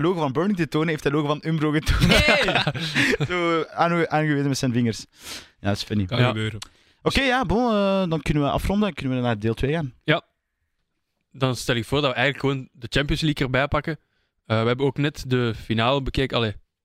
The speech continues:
Speaker 1: Nou, eigenlijk,
Speaker 3: Eh, halve
Speaker 1: ja,
Speaker 3: finale,
Speaker 1: ja, maar
Speaker 3: sorry.
Speaker 1: wacht, pas op, het is een finale. Ik zeg,
Speaker 3: Ja.
Speaker 1: eh, de affiche
Speaker 3: Ja.
Speaker 1: is, is een finale affiche, ja,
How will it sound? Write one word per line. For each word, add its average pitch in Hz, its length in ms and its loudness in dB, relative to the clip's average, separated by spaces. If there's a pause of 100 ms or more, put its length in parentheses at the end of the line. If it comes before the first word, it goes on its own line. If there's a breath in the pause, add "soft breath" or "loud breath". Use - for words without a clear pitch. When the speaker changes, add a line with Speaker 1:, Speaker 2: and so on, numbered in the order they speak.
(240)
Speaker 1:
Nou, 156 160 4
eigenlijk, 165 300 4
Speaker 3:
Eh, - 40 6
halve 240 160 6
Speaker 1:
ja, - 60 0
Speaker 3:
finale, 185 180 4
Speaker 1:
ja, 185 60 6
maar 269 80 4
Speaker 3:
sorry. 151 160 6
Speaker 1:
wacht, - 240 -2
pas 135 140 0
op, 185 60 0
het - 100 -10
is 127 80 2
een 113 100 2
finale. 131 380 2
Ik 110 220 -2
zeg, 113 240 2
Speaker 3:
Ja. 117 140 2
Speaker 1:
eh, 104 60 2
de 104 80 0
affiche 117 380 2
Speaker 3:
Ja. 127 260 2
Speaker 1:
is, 110 140 -2
is 110 160 -4
een 107 160 2
finale 110 340 0
affiche, - 340 -2
ja, 107 60 2